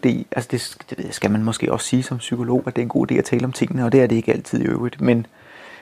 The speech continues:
men det er det ofte, ikke? Så hvis man har nogen, og kan forankre det lidt socialt, altså søge noget støtte og hjælp, og, og få talt med nogen om det, så vil det i hvert fald være bedre, end hvis man ikke har nogen.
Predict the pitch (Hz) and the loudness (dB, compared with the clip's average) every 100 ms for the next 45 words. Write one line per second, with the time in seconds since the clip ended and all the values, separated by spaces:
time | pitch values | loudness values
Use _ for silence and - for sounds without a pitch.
0 | - 127 151 143 156 127 127 - 131 151 | -4 2 4 6 6 6 4 2 2 2
1 | - 131 131 123 165 170 131 135 147 - | 2 4 4 4 4 4 4 2 0 -2
2 | - 131 - 175 160 147 143 151 - - | 0 0 2 0 4 4 2 -2 2 2
3 | - - - - 143 135 151 156 156 143 | 0 -4 -4 -2 -4 2 4 4 2 2
4 | 139 139 156 131 127 139 - - 127 120 | 4 4 4 0 2 0 0 -2 -2 -4
5 | 117 _ - - - - - 135 - - | -10 _ -20 -20 -20 -20 -8 -4 0 2
6 | - 143 127 120 135 110 - - 143 151 | 2 2 0 0 2 0 -2 0 4 6
7 | 131 131 135 127 120 117 - - 160 220 | 6 4 0 -2 -2 -4 -2 4 6 6
8 | 226 214 _ - - 156 151 - - 123 | 2 -2 _ -8 0 2 4 2 4 4
9 | 113 - - - - | 2 0 -2 -4 -6